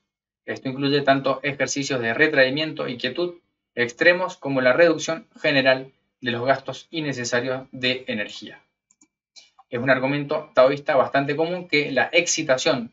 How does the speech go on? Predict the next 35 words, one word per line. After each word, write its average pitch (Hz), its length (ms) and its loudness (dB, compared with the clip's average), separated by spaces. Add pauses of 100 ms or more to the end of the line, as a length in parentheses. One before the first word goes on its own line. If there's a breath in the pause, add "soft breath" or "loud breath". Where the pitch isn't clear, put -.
(100)
del 107 180 -2
pensamiento 117 680 -2 (320)
y 117 120 -4
la 113 60 0
emoción 131 480 -2
drena 147 340 2
a 135 40 4
las 127 100 -2
personas 123 360 -2
de 120 60 -2
la 117 80 0
energía. 110 320 -2
O - 20 -12
sea, 113 260 -4
se 120 160 -6
dice 127 180 -2
la 131 60 0
indulgencia 127 560 -2
en 123 60 0
las 117 100 -2
emociones, 117 300 -6
el 104 60 -8
exceso 151 560 0 (120)
de 113 160 -10
estados 127 380 2
emocionales. 110 680 -4 (840 loud breath)
Y 120 120 -10
por 139 140 0
lo 143 100 0
tanto 156 380 2
acelera 139 520 2
el 120 80 -2
deterioro 120 480 2
del 113 160 2
organismo. 113 500 -4